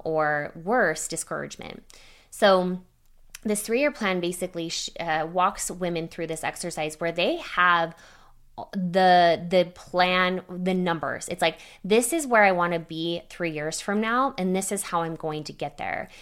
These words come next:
And it's a really simple exercise, but so profound in the sense that when women are done with it, they look at it and are, they're like, "Oh my gosh, this is so much easier than I thought."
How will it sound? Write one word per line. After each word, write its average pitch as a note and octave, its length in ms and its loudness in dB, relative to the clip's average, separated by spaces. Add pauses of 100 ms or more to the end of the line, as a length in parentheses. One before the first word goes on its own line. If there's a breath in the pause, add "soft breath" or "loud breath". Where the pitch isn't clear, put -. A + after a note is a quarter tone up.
(140 loud breath)
And G3 140 0
it's G3 100 -2
a F#3+ 60 0
really A#3 340 0
simple G#3 380 -2
exercise, D#3+ 580 -6
but - 160 -8
so A#3+ 260 -2
profound D#3+ 760 -4
in F3 120 -6
the E3 80 -4
sense D#3+ 340 -6
that D#3 260 -2
when F3+ 520 -2
women C#4+ 480 0
are F#3 140 2
done D#3+ 260 -6
with G3+ 160 -6
it, B3+ 140 -6
they F#3 100 -2
look E3+ 280 -6
at B3 180 -2
it D4+ 140 0
and F#3 140 -4
are, E3+ 100 -4
they're D#3+ 240 -4
like, D3+ 320 -6 (720 soft breath)
"Oh G3+ 140 0
my A3 200 0
gosh, - 680 -4 (340)
this G#3+ 180 -2
is C#4+ 120 -2
so G#3+ 340 -2
much B3+ 340 0
easier A#3 380 -2
than E3 140 -4
I D#3+ 100 -4
thought." - 640 -4